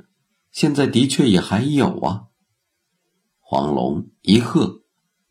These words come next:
弟子便礼拜。黄龙讲法时对僧众说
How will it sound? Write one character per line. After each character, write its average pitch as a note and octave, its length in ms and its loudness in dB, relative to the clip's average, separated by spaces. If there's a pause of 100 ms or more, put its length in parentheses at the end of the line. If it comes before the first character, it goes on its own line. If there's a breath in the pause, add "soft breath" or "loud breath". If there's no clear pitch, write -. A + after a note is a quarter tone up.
(340)
弟 B2+ 240 0
子 A#1 500 -6 (240)
便 B1+ 240 0
礼 A#1+ 200 -2
拜。 - 380 -8 (3500 loud breath)
黄 G#2 320 4
龙 G2 360 6
讲 D2 240 0
法 A#1+ 200 -2
时 B1 240 -4
对 B1 160 -2
僧 C#2+ 240 -6
众 A#1+ 200 -4
说 - 440 -8